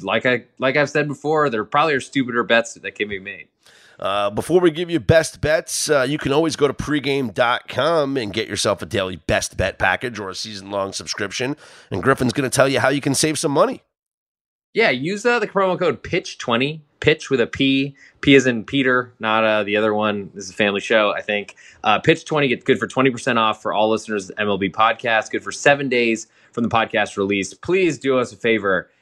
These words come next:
Speaker 1: and, uh, and use it. We get some credit for it. Not, I don't think financial credit, but I think we get some thumbs up around the office, though I'm technically not an employee of, of <laughs> pregame. So I guess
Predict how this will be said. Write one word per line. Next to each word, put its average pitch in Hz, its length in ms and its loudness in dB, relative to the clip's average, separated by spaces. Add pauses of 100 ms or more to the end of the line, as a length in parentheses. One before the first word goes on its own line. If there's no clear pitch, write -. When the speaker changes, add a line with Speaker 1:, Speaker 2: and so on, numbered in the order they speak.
(120)
Speaker 1:
and, 98 280 -2
uh, 95 180 2
and 98 160 -6
use 104 220 2
it. 104 220 2
We 104 120 -8
get 98 140 0
some 98 120 -10
credit 95 300 0
for 92 260 0
it. - 200 -6
Not, 107 280 -2
I 98 60 -6
don't 92 120 -2
think 90 120 -6
financial 92 380 -4
credit, 90 340 0
but 87 100 -4
I 87 60 2
think 95 240 -8
we 95 80 -4
get 90 140 -4
some 90 100 -12
thumbs 87 300 -2
up 85 160 2
around 87 260 -2
the 85 220 -14
office, 101 460 2
though 87 160 -4
I'm 82 180 -8 (340)
technically 85 320 0
not 82 340 -2
an 87 120 -14
employee 95 380 0
of, 85 200 -6
of 95 140 -6
<laughs> - 60 -14
pregame. 131 500 0
So 143 160 0
I 123 80 0
guess 139 220 -2